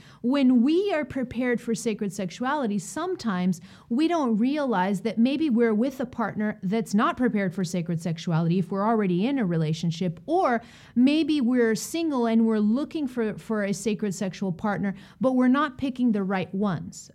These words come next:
okay? And the, what I talk about, the, the picking the right partner, is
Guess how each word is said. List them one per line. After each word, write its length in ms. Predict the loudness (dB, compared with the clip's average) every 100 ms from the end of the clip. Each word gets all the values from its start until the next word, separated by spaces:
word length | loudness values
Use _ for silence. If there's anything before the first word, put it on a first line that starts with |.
| -10
okay? 380 | -4 -2 -2 -6 -20 -20 -8 0
And 240 | 4 4
the, 80 | 2
what 400 | 0 0 0 0
I 140 | -2
talk 260 | -4 -4 -4
about, 460 | 0 0 0 -2
the, 340 | 0 0 0 -2
the 160 | -4 -4
picking 400 | -2 -2 2 2
the 120 | 2
right 280 | 0 -2 -6
partner, 420 | -2 -2 0 -2
is 300 | -2 -2